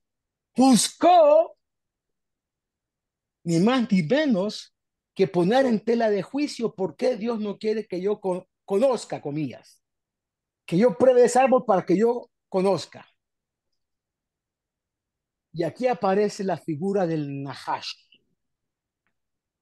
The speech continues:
la serpiente. Estamos hablando de la serpiente en sentido de un animal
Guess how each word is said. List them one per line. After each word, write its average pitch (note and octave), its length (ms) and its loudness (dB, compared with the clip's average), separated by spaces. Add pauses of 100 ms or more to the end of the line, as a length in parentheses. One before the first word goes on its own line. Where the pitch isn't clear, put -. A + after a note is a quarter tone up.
la - 120 -18
serpiente. C#3 840 -12 (1800)
Estamos E3 380 -6
hablando F#3 300 0
de - 40 0
la - 120 -2
serpiente D3 1000 -6 (1000)
en C#3 180 -6
sentido D3 840 -2 (1800)
de C#3+ 100 -8
un D3+ 200 2
animal F3+ 720 0